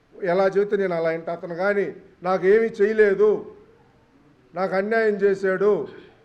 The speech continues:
అని, అని అతన్ని గుండెల మీద చేసుకొని అతన్ని చెప్పమనండి. ఇవాళ అతను ఎంతో వైఎస్ఆర్ పార్టీలో చేయించుకొని ఇవాళ ఏరే పార్టీలోకి పోయి మళ్ళీ అక్కడ,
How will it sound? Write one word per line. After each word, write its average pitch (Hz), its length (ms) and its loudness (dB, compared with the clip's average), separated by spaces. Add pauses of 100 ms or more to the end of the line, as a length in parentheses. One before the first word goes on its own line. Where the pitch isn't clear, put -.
(200)
అని, 180 160 -4
అని 196 120 -2
అతన్ని 185 300 -6
గుండెల 226 320 0
మీద 220 180 0 (100)
చేసుకొని 208 640 -4 (360)
అతన్ని 185 280 -6
చెప్పమనండి. 175 680 -6 (500)
ఇవాళ 175 600 0 (340)
అతను 147 560 -6 (600)
ఎంతో 180 680 0 (1040)
వైఎస్ఆర్ 208 560 2
పార్టీలో 185 720 0 (380)
చేయించుకొని 190 760 -2 (380)
ఇవాళ 170 580 0 (600)
ఏరే 214 680 2 (240)
పార్టీలోకి 196 480 -2
పోయి 196 140 0
మళ్ళీ 185 220 0
అక్కడ, 175 280 -2